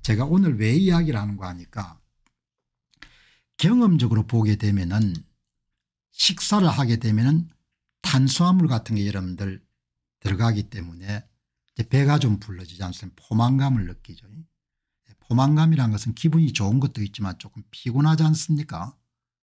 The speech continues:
이제 그러면은 잠시 일어서 가지고 이 분, 삼 분, 사 분 정도 산보, 산책 정도만 하더라도, 아니면 뭐 이 분, 삼 분 정도 이러면 좀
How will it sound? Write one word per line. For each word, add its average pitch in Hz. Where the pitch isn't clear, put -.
이제 110
그러면은 131
잠시 110
일어서 175
가지고 123
이 110
분, 160
삼 117
분, 135
사 104
분 151
정도 123
산보, 113
산책 131
정도만 123
하더라도, 104
아니면 196
뭐 135
이 110
분, 156
삼 160
분 117
정도 104
이러면 98
좀 113